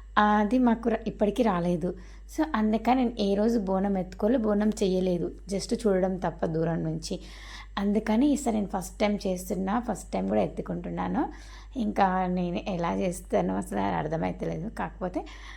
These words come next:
ఇంకా అడిగి, మా అమ్మని అడిగి చెప్తున్నా ఎలా చేయాలని. ఊర్లో అయితే మనం మట్టి దాంతో చేస్తాము, కుండతో. ఇంక ఇక్కడ మనం సిటీలో కదా, కు-, ఇక్కడ కుండ దొరుకుతుంది అనుకోండి.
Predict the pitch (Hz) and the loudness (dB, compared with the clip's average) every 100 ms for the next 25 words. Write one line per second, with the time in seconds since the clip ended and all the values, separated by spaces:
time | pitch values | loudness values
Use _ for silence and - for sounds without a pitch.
0 | - - 240 220 233 202 - 196 175 190 | -16 -2 0 2 4 4 2 0 0 2
1 | 240 226 196 185 185 185 180 185 208 - | 4 4 2 0 -2 -2 -4 -4 -6 -6
2 | - 190 220 - 190 190 185 180 175 175 | -8 -6 -4 -2 0 -2 -2 -2 -2 -6
3 | 269 - - - - 190 180 185 185 196 | -8 -10 -16 -18 -4 0 2 2 2 2
4 | 240 262 277 254 233 240 240 240 233 233 | 2 4 4 2 2 0 2 2 2 0
5 | 285 294 277 233 233 226 214 214 214 - | 0 0 2 2 2 0 0 -2 -6 -12
6 | - - 214 208 208 196 - - - - | -6 2 6 6 4 0 -4 -14 -16 -16
7 | - - 202 185 185 180 175 180 180 170 | -10 -2 -2 -2 -2 -2 0 -2 -4 -4
8 | 185 180 180 208 226 240 196 - 175 240 | -4 0 2 4 2 2 0 4 4 4
9 | 233 220 214 220 202 220 196 185 180 185 | 2 2 4 4 4 2 2 2 2 2
10 | 349 | 0